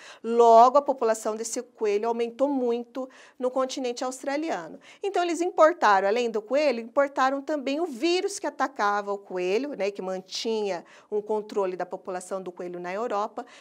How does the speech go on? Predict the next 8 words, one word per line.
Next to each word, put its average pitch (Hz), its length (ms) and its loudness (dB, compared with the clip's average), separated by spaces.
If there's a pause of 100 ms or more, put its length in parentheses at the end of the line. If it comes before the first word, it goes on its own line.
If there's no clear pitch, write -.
(100)
e 269 80 -6
importaram 269 640 0
também 220 280 -10
para 214 120 -12
aqueles 214 380 -8
coelhos 185 480 -8
que 202 120 -14
estavam, 180 540 -8